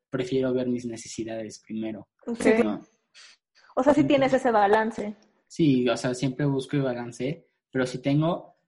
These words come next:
Speaker 1: si tengo la oportunidad de hacer feliz a alguien sin ten-, sin tener que arruinar como algo mío o una necesidad, simplemente si la persona está súper triste y ahí le voy y compro un café o le compro un,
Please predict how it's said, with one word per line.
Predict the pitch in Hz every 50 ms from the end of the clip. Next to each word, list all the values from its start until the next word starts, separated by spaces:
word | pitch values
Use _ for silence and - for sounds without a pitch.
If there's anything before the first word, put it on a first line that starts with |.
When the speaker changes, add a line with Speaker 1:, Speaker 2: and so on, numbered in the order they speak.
| _ _ _ _
Speaker 1:
si | - - -
tengo | 127 - 135 139 156
la | 160
oportunidad | 143 135 131 123 123 123 123 127 127
de | 127
hacer | 123 - - 127 127 131 131
feliz | 143 131 120 123 123 - -
a | 123 120
alguien | 120 123 123 123
sin | 123 - - 117 113 110
ten-, | - 117 110 110 - -
sin | - - - 113 113 110
tener | 117 113 113 113 110
que | - -
arruinar | 127 123 123 117 113 107 -
como | - 117 117 117
algo | 113 113 113
mío | 117 120 123 127 123 117
o | 110 - 123 123
una | 123 120 120
necesidad, | 120 120 - - - - - - 107 110 110 117 143 160 -
simplemente | - 123 117 - 120 120 117 113 113 - 113 113 - - _ _ _
si | _ - 127
la | 123
persona | - 123 127 - 131 127
está | - - 143
súper | - - 123 - 123 117 -
triste | - - 127 123 123 - - 123
y | 127 135 143 - 147 123 117 113
ahí | 110 110 117 117
le | 117 117
voy | 117 117 120 123 120
y | 117
compro | - - 117 117 - 117
un | 117 113
café | 110 - _ _ - - - 120 117 120 117
o | 113
le | 113 110 104
compro | - - 110 - 120
un, | 120 117 117 117 113 110 107